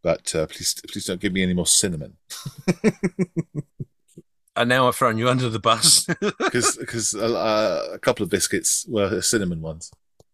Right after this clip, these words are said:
Speaker 1: It's just, uh, and brought all the way from Canada, <laughs> specifically.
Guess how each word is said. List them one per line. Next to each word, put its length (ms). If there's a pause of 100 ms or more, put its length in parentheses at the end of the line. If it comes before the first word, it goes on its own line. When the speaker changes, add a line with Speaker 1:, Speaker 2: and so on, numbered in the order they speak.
Speaker 1:
It's 100
just, 320
uh, 60 (300)
and 280 (300)
brought 140
all 120
the 60
way 140
from 260 (300)
Canada, 560
<laughs> 60
specifically. 1200